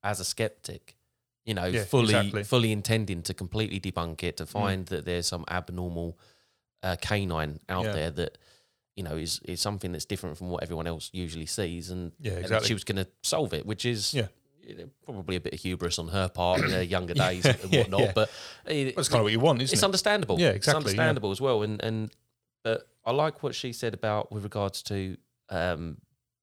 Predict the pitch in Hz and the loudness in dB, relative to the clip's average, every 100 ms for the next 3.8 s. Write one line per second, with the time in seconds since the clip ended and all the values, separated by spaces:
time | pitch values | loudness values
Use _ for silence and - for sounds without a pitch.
0 | _ _ _ _ _ _ _ _ 101 95 | _ _ _ _ _ _ _ _ -8 -4
1 | 107 - - 117 104 95 87 92 87 98 | -2 0 0 2 2 0 -2 -6 -8 -10
2 | - 92 - 104 95 - 85 90 87 87 | -10 -14 -4 -2 -2 -4 -6 -6 -6 -6
3 | 87 85 - - 90 87 80 76 | -6 -8 -10 -8 -6 -6 -8 -12